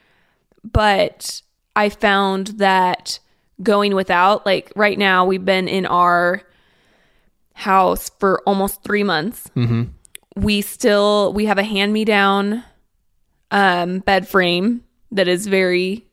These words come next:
Speaker 2: It's,
Speaker 1: beat
Speaker 2: yeah,
Speaker 1: up.
Speaker 2: yeah.
Speaker 1: And that's all we have in our bedroom for furniture.
Speaker 2: <laughs>
Speaker 1: And
Speaker 2: You don't count that box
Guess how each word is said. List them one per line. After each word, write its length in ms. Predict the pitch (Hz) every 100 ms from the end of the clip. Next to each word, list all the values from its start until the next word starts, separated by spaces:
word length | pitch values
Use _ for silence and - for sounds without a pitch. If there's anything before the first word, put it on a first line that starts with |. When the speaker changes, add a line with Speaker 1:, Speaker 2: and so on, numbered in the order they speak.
| _
Speaker 2:
It's, 60 | -
Speaker 1:
beat 180 | 196 196
Speaker 2:
yeah, 200 | 165 185
Speaker 1:
up. 180 | - _ _ -
Speaker 2:
yeah. 180 | - 139 _ _ _ _ -
Speaker 1:
And 540 | 208 196 190 175 180 -
that's 280 | 190 202 214 -
all 160 | 190 190
we 120 | 196
have 220 | 202 185
in 80 | 190
our 100 | 180
bedroom 420 | - - - -
for 120 | 220
furniture. 520 | - 67 - - - 240
Speaker 2:
<laughs> 60 | - - - - - - - - _ _ 208
Speaker 1:
And 280 | 202 202
Speaker 2:
You 80 | 185
don't 160 | 131 123
count 240 | 113 113
that 180 | - -
box 460 | 87 78 - -